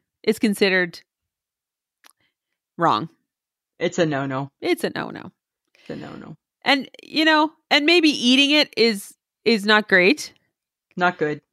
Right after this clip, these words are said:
Speaker 1: But sometimes you just gotta pick.
Speaker 2: I say,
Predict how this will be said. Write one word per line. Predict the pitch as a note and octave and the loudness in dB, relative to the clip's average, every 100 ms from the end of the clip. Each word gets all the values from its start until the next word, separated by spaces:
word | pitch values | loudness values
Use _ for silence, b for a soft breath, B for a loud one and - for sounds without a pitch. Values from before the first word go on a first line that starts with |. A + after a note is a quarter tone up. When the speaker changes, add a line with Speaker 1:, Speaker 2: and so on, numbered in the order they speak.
| _ _ _ | _ _ _
Speaker 1:
But | B3+ B3+ | -2 0
sometimes | E4 F#4+ A#4 A#4+ B4 A#4+ | -2 -2 0 0 -2 -4
you | D4 C#4+ | -4 0
just | D#4 D#4+ | 0 0
gotta | D#4 | -2
pick. | - - - - - _ _ _ _ _ _ B B - | 2 0 0 -4 -20 _ _ _ _ _ _ B B -2
Speaker 2:
I | B3 C#4+ | 0 0
say, | - F4+ E4+ C#4+ | 0 2 2 -2